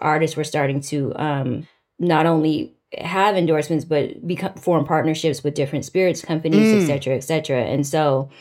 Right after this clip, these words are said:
Speaker 1: th-, it opened the door. But when, when Saint Ides came out, like, in the late eighties, those opportunities just weren't, weren't there. And I think it added almost a level of validity in some ways, um,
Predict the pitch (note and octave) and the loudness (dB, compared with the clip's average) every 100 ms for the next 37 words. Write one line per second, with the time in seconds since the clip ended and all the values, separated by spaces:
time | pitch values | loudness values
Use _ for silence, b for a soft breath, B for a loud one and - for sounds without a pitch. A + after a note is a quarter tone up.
0 | B B B - D3+ - F3 E3+ F3 E3+ | B B B -6 -2 0 2 2 2 0
1 | D#3+ D3+ D3 D#3 F3 G3 E3 D#3 - - | 2 0 0 2 2 0 0 -2 -4 -4
2 | F3 E3 - - D#3+ E3 C#3+ - - - | 0 0 -2 -6 -2 0 0 -4 -10 -8
3 | F#3+ D#3+ D#3+ G#3 F3 G3 D#3+ D#3 C#3+ A2+ | 0 2 2 2 0 0 0 2 0 0
4 | C#3+ D3+ D3 C#3 D3 - F3 G#3 F3 E3+ | 0 0 0 0 0 0 -2 0 -4 -6
5 | F#3 D#3 D3+ D#3 D#3 D3+ E3+ D3 C#3+ C#3 | 0 0 2 0 0 -2 0 0 -2 -4
6 | D3 C#3 D3 - - _ D#3 D#3 - - | -6 -2 -2 -2 -8 _ -2 -2 0 2
7 | F#3 D#3+ C#3 A#2+ C#3+ C#3 D3+ E3 - D#3+ | 2 4 2 0 -4 -2 -2 -2 0 0
8 | F3+ E3+ D#3 D3 D3+ C#3+ D3 D3 C#3+ D3 | 2 2 0 0 -2 0 -2 -2 -4 -4
9 | C#3+ C#3+ C#3+ G#3 B3 B3+ B3 B3 B3 B3 | -4 0 2 2 0 0 0 0 0 2
10 | B3 B3+ B3 - F3 D#3 D3 | 0 -2 -4 -4 -2 0 0